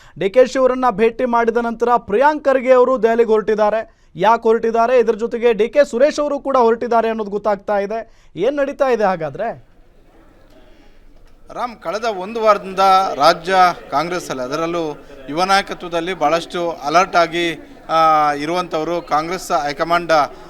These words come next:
Speaker 2: ಪದೇ ಪದೇ ಕರೆಸಿ ಮಾತಾಡ್ತಾ ಇರುವಂಥದ್ದು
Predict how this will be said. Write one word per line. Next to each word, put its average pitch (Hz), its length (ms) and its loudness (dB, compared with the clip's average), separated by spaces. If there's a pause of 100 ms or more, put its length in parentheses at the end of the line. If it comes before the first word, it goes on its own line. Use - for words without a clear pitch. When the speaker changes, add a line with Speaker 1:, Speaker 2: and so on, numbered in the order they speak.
(120)
Speaker 2:
ಪದೇ 160 240 0
ಪದೇ 175 600 0
ಕರೆಸಿ 180 280 0
ಮಾತಾಡ್ತಾ 165 500 0
ಇರುವಂಥದ್ದು 151 580 -6